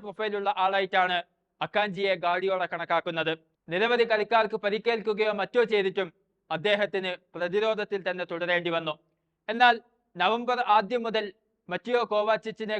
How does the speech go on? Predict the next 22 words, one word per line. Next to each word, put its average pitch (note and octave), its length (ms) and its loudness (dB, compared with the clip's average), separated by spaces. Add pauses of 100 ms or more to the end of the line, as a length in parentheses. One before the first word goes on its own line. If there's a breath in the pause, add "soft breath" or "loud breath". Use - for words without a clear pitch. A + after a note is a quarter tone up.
കൂടി G3 220 2 (220)
നഷ്ടമായതോടെ F#3+ 720 0 (540)
കാര്യങ്ങൾ F#3+ 400 2 (100)
കൂടുതൽ F#3 400 0
വഷളായി. E3+ 380 2 (440)
ഹോൾഡിംഗ് A3 380 2
മിഡ്ഫീൽഡറായി G#3+ 540 -2
പ്രവർത്തിക്കാൻ G#3+ 560 -2
തുടങ്ങിയ G3+ 320 -2 (420)
മുപ്പത്തിനാലുകാരനായ G#3 1040 0 (140)
ഇൽക്കൈ A#3 380 -2
ഗുണ്ടുകാന്റെ G#3 580 -2
പരീക്ഷണവും G3 560 -2 (340)
പരാജയപ്പെട്ടു. F3+ 680 2 (460)
അതിനാൽ A#3 320 2 (100)
പ്രീമിയർ A#3+ 400 -2
ലീഗ് G#3+ 220 -4
ഡിസംബർ A#3 360 -4 (200)
ആദ്യവാരത്തിൽ G#3+ 680 0 (100)
സിറ്റിക്ക് G3+ 380 -4 (440)
അഞ്ചാം F#3+ 400 2
സ്ഥാനത്തേക്ക് G3 480 0